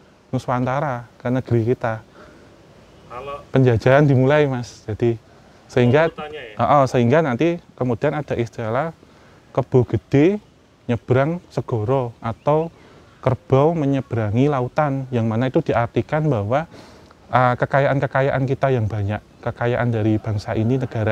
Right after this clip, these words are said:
Speaker 1: ini, itu dibawa ke Eropa, ke Belanda.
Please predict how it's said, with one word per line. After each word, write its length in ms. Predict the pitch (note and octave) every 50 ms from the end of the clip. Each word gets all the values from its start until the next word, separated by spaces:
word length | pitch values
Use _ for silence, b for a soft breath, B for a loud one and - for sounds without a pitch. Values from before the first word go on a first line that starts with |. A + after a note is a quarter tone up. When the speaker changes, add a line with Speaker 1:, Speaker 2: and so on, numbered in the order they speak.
| -
Speaker 1:
ini, 240 | A2+ A2 A#2+ C3+ D#3
itu 240 | E3 B2+ - - F3
dibawa 640 | - - A2+ - A#2+ A2 G#2+ G#2+ A2+ B2+ D#3+ F#3+ G3+ - B B B B B B B B B B - -
ke 240 | - D3 F3 G#3 G#3 - - _ _ - - - _ _
Eropa, 640 | - - C3 C3 C3+ - - E3 D3 B2+ B2 B2+ A#2+ - _ _ _ _ _ _ _ _ _ _ _ _ _ _ _ -
ke 80 | - B2+
Belanda. 640 | - - B2 A2+ G#2+ G#2 A2 A2+ B2 G#2+ G2 F#2